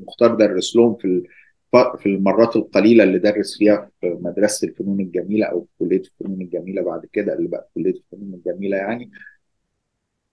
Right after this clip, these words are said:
ف-، فبدأ هنا، آه، يبقى جزء من الحياة ال-، الثقافية من خلال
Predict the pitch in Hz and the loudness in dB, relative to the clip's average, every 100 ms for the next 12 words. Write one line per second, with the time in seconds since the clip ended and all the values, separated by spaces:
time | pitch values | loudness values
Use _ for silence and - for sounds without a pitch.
0 | _ _ - 120 131 - - _ 117 117 | _ _ 4 6 8 4 -4 _ 6 8
1 | 175 175 - 147 156 160 - _ _ _ | 8 8 4 2 2 0 -2 _ _ _
2 | _ 107 98 101 98 98 95 95 87 76 | _ 4 6 6 6 6 4 2 -2 -6
3 | 80 95 120 135 131 127 120 139 170 139 | -6 6 6 6 4 4 8 10 10 6
4 | 123 120 127 117 - 104 120 131 131 - | -2 -2 0 0 2 4 6 6 4 0
5 | 101 95 92 90 - 98 95 - - 95 | -2 0 0 -2 -4 -4 -2 -4 -2 -4
6 | - 120 131 117 113 101 - 101 120 123 | 4 6 6 4 2 -2 -2 4 6 6
7 | 117 | 2